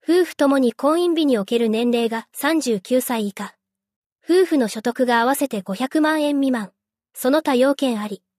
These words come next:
対象費用、令和七年四月一日以降に支払った次の費用。新居、市内の住宅費、新居の購入費、家賃と教育費。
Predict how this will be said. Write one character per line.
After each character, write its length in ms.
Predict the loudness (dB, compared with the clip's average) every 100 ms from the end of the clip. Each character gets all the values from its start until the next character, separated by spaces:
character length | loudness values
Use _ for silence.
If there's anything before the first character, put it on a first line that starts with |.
| _ _ _ _
対 180 | -2 0
象 180 | 2 0
費 200 | 2 0
用、 220 | 0 -6 _ _ _
令 220 | 2 4
和 120 | 4 2
七 220 | 0 0
年 220 | 0 -2 -8
四 200 | -4 0
月 240 | 0 -2
一 200 | -2 0 0
日 240 | 0 0
以 60 | 2
降 180 | 2
に 120 | 2 -2
支 140 | -2
払 180 | 0 0
っ 40 |
た 140 | -2 -8
次 300 | -6 -2 0
の 80 | 0
費 220 | -2 -4
用。 200 | -4 -10 _ _ _ _ _ _
新 340 | -8 -2 -2
居、 160 | -2 -6 -8 _ _ _ _ _
市 220 | -2 2
内 220 | 2 2
の 120 | 2
住 240 | 0 0 2
宅 200 | 0 -4
費、 220 | -12 -14 _ _
新 300 | -6 0 0
居 140 | 2 0
の 100 | -2
購 220 | 0 2
入 160 | 2
費、 260 | 0 -4 -10 _ _ _ _ _
家 140 | 0 2
賃 220 | 2 0
と 180 | -2 -8
教 280 | -2 0 0
育 180 | -2
費。 220 | -8 -8